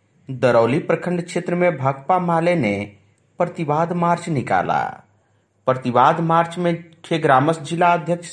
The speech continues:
शिवनाथ राम और इन्नौस नेता जगजीतन शर्मा उपस्थित रहे।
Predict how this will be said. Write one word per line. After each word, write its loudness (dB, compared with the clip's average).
शिवनाथ 0
राम 2
और 2
इन्नौस 2
नेता 0
जगजीतन -4
शर्मा 0
उपस्थित -2
रहे। -2